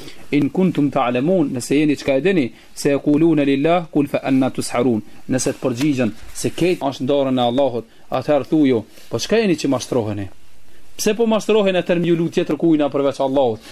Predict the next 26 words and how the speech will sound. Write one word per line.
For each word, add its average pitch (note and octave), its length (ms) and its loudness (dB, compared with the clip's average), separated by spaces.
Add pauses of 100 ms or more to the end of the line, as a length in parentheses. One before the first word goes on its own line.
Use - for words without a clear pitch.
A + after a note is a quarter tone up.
(140)
Pse G#3+ 180 0
po A3+ 120 -4
ju A3 140 2
kushtoni F#3 520 0
ibadete E3 680 0 (280)
tjetër A3 300 0
kujna G3 340 2
përveç D#3 340 -2
Allahut, D3 420 2 (160)
nëse D3+ 300 2
jeni F3+ 200 0
tu D#3+ 100 -2
e D3+ 80 4
ditë D#3+ 220 0
se - 140 -4
këtë G3 260 -2
çka D3+ 160 -2
ka D3 260 0 (300)
është D3 260 -2
në C#3 60 2
dorën C3+ 400 2
e C3+ 40 -2
Allahut B2+ 360 0
subhanahu B2 460 -2
wa A2+ 40 0
taala? G#2+ 300 -2